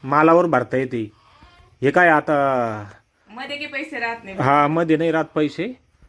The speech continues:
Speaker 1: तर ह्या पहा, मी सगळ्याच्या कमेंट वाचल्या, जास्तीत जास्त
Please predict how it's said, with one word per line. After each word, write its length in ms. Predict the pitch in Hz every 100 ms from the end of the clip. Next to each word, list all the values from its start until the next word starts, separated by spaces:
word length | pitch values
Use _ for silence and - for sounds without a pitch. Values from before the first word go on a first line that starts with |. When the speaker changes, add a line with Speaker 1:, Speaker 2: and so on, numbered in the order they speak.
| _ _ _ _
Speaker 1:
तर 200 | 170 208
ह्या 160 | 233 185
पहा, 200 | 185 220
मी 140 | 202
सगळ्याच्या 460 | 202 175 196 233 214
कमेंट 320 | 214 202 208
वाचल्या, 440 | 202 196 196 226 254 - _ _ _ _ _ -
जास्तीत 340 | 175 190 196
जास्त 300 | 165 196 -